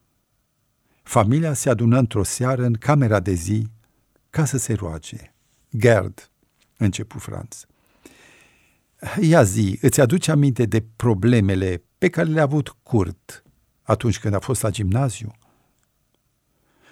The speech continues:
„Am făcut câteva cercetări și am aflat că vechii lui profesori încă mai predau. De la alți adventiști știu că pentru a reuși să termini școala,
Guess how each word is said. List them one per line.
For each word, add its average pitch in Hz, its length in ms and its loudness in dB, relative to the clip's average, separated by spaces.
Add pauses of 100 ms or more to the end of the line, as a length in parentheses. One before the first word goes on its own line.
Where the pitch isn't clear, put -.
„Am 180 140 6
făcut 185 320 2
câteva 127 380 4
cercetări 127 640 0
și - 80 -2
am 156 120 4
aflat 170 320 0
că 143 360 2 (720)
vechii 147 480 4
lui 139 220 4 (140)
profesori 123 720 0 (440)
încă 185 440 6
mai 151 200 4
predau. 98 720 -4 (1300)
De 156 160 4
la 143 300 6
alți 196 380 0
adventiști 113 600 0
știu 117 600 -4 (720)
că 165 120 2
pentru 151 320 4
a 143 40 8
reuși 139 420 4
să 151 180 0
termini 123 380 2
școala, 127 760 -2